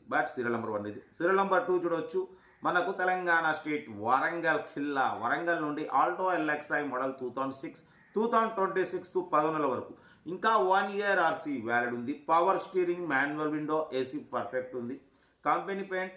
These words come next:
నాన్ యాక్సిడెంట్, సెకండ్ ఓనర్ కార్ అన్న. సిక్స్టీ సెవెంటీ పర్సెంట్ టైర్స్ ఉన్నాయి, మ్యూజిక్ సిస్టమ్ ఉంది, సీటింగ్, గీటింగ్, లెదర్ సీటింగ్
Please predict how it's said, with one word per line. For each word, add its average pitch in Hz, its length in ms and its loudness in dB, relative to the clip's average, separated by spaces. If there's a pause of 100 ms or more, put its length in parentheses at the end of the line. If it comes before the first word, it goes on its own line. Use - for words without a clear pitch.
(120)
నాన్ 151 280 2
యాక్సిడెంట్, 151 340 -4 (100)
సెకండ్ 139 380 -2
ఓనర్ 135 260 -2
కార్ 131 220 2
అన్న. 131 120 -6 (720)
సిక్స్టీ 170 340 -4
సెవెంటీ 175 320 2
పర్సెంట్ 156 400 -2
టైర్స్ 131 320 2
ఉన్నాయి, 139 240 -4
మ్యూజిక్ 123 320 -6
సిస్టమ్ 127 440 -4
ఉంది, 131 120 -6 (100)
సీటింగ్, 156 380 -6
గీటింగ్, 147 320 -4
లెదర్ 123 280 0
సీటింగ్ 131 300 -6